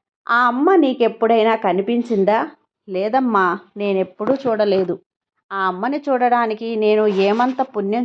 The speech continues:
చేయగలిగాను చెప్పు? ఆ అమ్మని చూడడానికి పుణ్యం చేసుకోవాలా అయ్యా?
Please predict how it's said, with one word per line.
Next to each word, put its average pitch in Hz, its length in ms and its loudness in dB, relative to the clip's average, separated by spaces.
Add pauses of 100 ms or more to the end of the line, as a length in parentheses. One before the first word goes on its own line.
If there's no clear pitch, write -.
(120)
చేయగలిగాను 202 600 0
చెప్పు? 196 500 -10 (760)
ఆ 247 100 0
అమ్మని 254 460 2
చూడడానికి 269 720 0
పుణ్యం 240 400 -2
చేసుకోవాలా 233 720 2
అయ్యా? 202 460 0